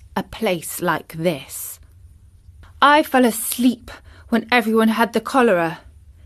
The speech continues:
and I've only just wakened up. Why does nobody come?" "It is the child no one ever saw," exclaimed the man, turning to his companions. "She has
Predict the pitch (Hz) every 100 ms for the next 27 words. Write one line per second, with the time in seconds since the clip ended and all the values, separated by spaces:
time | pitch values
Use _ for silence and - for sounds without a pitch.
0 | - - - - 208 226 208 214 254 247
1 | 240 240 - 240 226 226 220 220 - -
2 | - - - - - - - - - -
3 | 285 339 339 320 277 269 254 247 247 269
4 | 226 190 170 - - - - - - -
5 | - - - - - - - - 220 180
6 | - 170 - - - 180 185 180 196 226
7 | 247 262 277 294 330 - - 440 285 185
8 | 156 - - - - - _ - - -
9 | - - - 190 165 160 147 - 170 160
10 | 151 151 143 - - - - - - -
11 | - - - 226 196 165 160 151 160 160
12 | - 185 185 190 170 156 151 147 - -
13 | - - - - - - 160 175